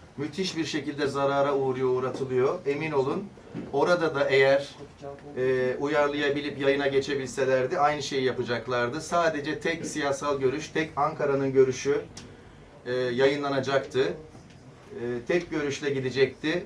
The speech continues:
Bugün T V neden bir numaralı kanal oldu? Neden son dönemin popüler yıldızı oldu? Her görüşe bu ekranı açtığı için.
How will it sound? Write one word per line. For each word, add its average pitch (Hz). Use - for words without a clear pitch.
Bugün 165
T 151
V 175
neden 139
bir 170
numaralı 135
kanal 131
oldu? 123
Neden 143
son 165
dönemin 147
popüler 139
yıldızı 127
oldu? 127
Her 170
görüşe 151
bu 160
ekranı 151
açtığı 147
için. 127